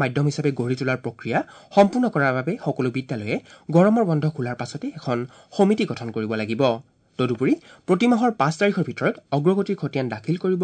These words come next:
লাগিব বুলিও নিৰ্দেশনাটোত কোৱা হৈছে। কংগ্ৰেছৰ ৰাষ্ট্ৰীয় সভাপতি মল্লিকাৰ্জুন খাৰ্গে আৰু লোকসভাত বিৰোধী পক্ষৰ নেতা ৰাহুল গান্ধী অসম প্ৰদেশ কংগ্ৰেছৰ কৰ্মী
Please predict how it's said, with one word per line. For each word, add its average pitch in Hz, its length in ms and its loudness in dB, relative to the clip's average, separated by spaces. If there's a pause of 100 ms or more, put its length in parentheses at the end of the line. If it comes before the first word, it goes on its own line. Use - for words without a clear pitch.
লাগিব 110 180 -6 (100)
বুলিও 110 200 -2 (400)
নিৰ্দেশনাটোত 214 600 4
কোৱা 110 180 0
হৈছে। 117 260 0 (240)
কংগ্ৰেছৰ 247 400 2
ৰাষ্ট্ৰীয় 151 280 0
সভাপতি 160 300 0 (120)
মল্লিকাৰ্জুন 139 540 -2
খাৰ্গে 113 260 -4 (200)
আৰু 127 140 4 (240)
লোকসভাত 202 420 2 (100)
বিৰোধী 127 280 -2
পক্ষৰ 156 320 -4
নেতা 107 180 -2 (280)
ৰাহুল 156 260 4
গান্ধী 131 220 -2 (240)
অসম 185 220 -2
প্ৰদেশ 220 200 -2 (100)
কংগ্ৰেছৰ 160 380 0 (160)
কৰ্মী 131 240 0